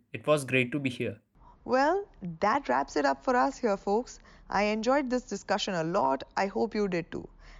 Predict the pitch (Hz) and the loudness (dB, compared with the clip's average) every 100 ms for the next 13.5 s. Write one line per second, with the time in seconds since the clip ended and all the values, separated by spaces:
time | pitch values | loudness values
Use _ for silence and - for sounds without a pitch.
0 | - 269 277 320 285 240 202 165 147 135 | -6 -2 0 0 -2 -4 -4 -4 -6 -8
1 | - - - - 247 330 330 208 175 180 | -12 -20 -20 -8 0 2 2 4 2 2
2 | 208 202 185 170 - - - - - - | -4 -2 -2 -2 -4 -12 -14 -18 -20 -20
3 | - 202 - 349 381 277 185 190 - - | -6 -4 2 4 4 2 2 0 -2 -12
4 | - - - 240 - - 330 330 220 220 | -20 -8 -6 -6 -4 0 2 2 -2 -2
5 | 330 381 - 247 214 208 202 175 - 311 | 2 2 4 2 4 2 2 0 2 0
6 | 302 233 226 220 254 302 - 190 185 143 | 0 -2 -2 -2 -4 0 2 0 0 -2
7 | - - - - - - 202 214 233 240 | -4 -14 -20 -20 -20 -6 0 2 2 4
8 | 262 220 208 208 - - 277 320 359 349 | 2 4 4 4 0 -6 0 2 2 2
9 | 233 208 - 196 226 - - - 175 196 | 2 0 -2 -4 -4 -12 -16 0 2 2
10 | - - 196 226 240 320 240 196 185 180 | -2 -10 -2 0 2 2 2 0 -2 0
11 | 180 170 175 175 220 220 - - 262 285 | 0 0 -4 0 2 2 -2 -10 -6 0
12 | 294 285 247 240 233 - 208 208 202 180 | 2 4 4 2 -2 0 0 2 0 0
13 | 180 156 - - | 0 0 -2 -4